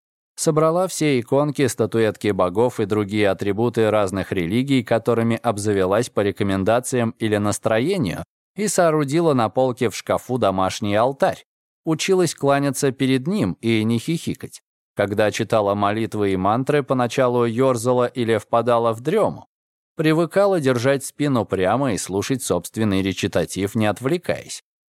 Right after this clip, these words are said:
Через пару месяцев в конце практики стала ощущать прилив энергии откуда-то с небес. От этого текли слёзы,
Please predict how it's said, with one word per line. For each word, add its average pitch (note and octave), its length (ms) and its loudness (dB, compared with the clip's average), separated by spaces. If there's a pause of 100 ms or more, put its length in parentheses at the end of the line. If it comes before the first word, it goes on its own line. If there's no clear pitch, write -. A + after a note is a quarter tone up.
(140)
Через D3+ 280 0
пару D3+ 320 2
месяцев D#3 680 -2
в - 140 -20
конце A#2+ 380 2
практики A2+ 520 -2
стала D#3+ 380 2
ощущать B2+ 640 -2
прилив B2 420 0
энергии C#3 580 0
откуда-то C3+ 600 0
с - 120 -8
небес. D3 480 0 (420)
От D#3+ 180 0
этого E3 280 4
текли B2+ 420 2
слёзы, F3+ 500 -2